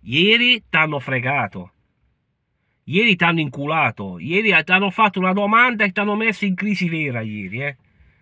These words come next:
Quindi ieri, questa volta devo tanto di cappello ai giornalisti,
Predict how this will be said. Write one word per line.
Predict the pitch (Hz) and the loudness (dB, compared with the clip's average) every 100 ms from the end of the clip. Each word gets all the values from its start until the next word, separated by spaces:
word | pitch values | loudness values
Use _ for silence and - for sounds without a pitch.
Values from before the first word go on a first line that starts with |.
| _ _ _ _ _ _ _ _ _ _ _ _ | _ _ _ _ _ _ _ _ _ _ _ _
Quindi | - 151 135 | -10 -6 -2
ieri, | 165 233 269 247 254 247 - _ _ _ _ _ _ _ _ | 2 4 6 4 4 2 -2 _ _ _ _ _ _ _ _
questa | - 175 196 185 | -6 -2 2 2
volta | 240 285 - | 4 4 4
devo | 185 180 175 170 - _ | 2 4 4 0 -6 _
tanto | - 233 208 | 0 0 2
di | 190 | 0
cappello | 180 175 - 208 190 | 2 2 2 -2 -2
ai | 156 | -2
giornalisti, | 156 151 151 160 170 127 - 110 | -2 -2 -2 -2 -4 -6 -10 -10